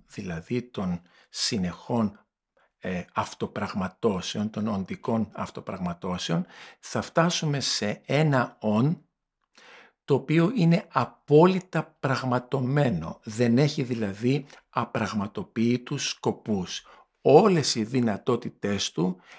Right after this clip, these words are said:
έχουν πραγματοθεί εν ενεργεία. Αυτό το όν ο Αριστοτέλης το ονομάζει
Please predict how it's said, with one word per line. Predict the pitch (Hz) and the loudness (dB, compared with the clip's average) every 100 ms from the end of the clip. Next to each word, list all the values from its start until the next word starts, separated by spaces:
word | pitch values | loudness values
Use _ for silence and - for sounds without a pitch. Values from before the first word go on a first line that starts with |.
| - | -14
έχουν | - 156 143 160 165 - | 0 0 2 0 -2 0
πραγματοθεί | 135 110 123 117 113 107 - - 135 160 - - _ _ | 0 2 2 0 0 -4 -6 -2 0 0 -4 -16 _ _
εν | 127 120 | 0 2
ενεργεία. | 110 110 107 120 117 87 73 - _ - - _ | 4 2 0 2 2 2 -4 -18 _ -20 -20 _
Αυτό | - - - - _ 165 175 | -14 -14 -14 -18 _ 6 6
το | 175 110 92 110 | 4 -2 0 2
όν | 156 190 - _ _ _ | 2 0 -4 _ _ _
ο | 139 | 0
Αριστοτέλης | 127 - - - 101 127 135 - | 0 -2 -8 -4 -2 -2 -4 -4
το | 120 | -2
ονομάζει | 107 95 90 92 117 - 147 | -2 -2 -4 -2 -2 -2 -6